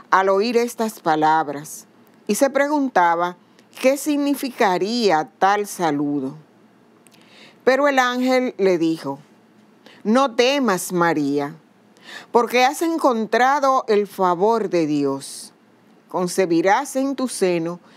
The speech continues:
y darás a luz un hijo, al que pondrás el nombre de Jesús.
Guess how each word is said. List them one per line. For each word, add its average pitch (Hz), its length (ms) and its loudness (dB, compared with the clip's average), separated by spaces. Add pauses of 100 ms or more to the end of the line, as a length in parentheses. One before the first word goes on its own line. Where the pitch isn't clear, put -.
(300)
y 185 120 0
darás 185 420 2
a 277 100 2
luz 269 280 -2
un 262 160 2
hijo, 226 460 -2 (560)
al 196 180 0
que 190 140 -4
pondrás 180 680 0
el 180 260 0
nombre 240 640 0
de 190 220 0
Jesús. 180 880 -6